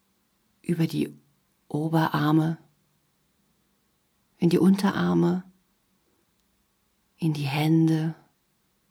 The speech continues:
jeder deiner Finger ist entspannt. Du fühlst deinen Hinterkopf und wie sich über den Kopf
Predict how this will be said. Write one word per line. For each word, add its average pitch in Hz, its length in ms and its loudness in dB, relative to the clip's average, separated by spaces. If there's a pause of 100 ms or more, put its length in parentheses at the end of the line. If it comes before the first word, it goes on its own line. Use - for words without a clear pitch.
(1200)
jeder 180 640 4
deiner 143 400 2
Finger 165 400 0
ist - 320 -8
entspannt. 160 560 2 (4000)
Du - 80 -20
fühlst - 720 -2 (440)
deinen 160 260 2
Hinterkopf 180 920 -4 (1200)
und 165 140 -4
wie 170 80 2
sich 170 260 -4
über 220 220 4
den 196 180 2
Kopf - 520 -6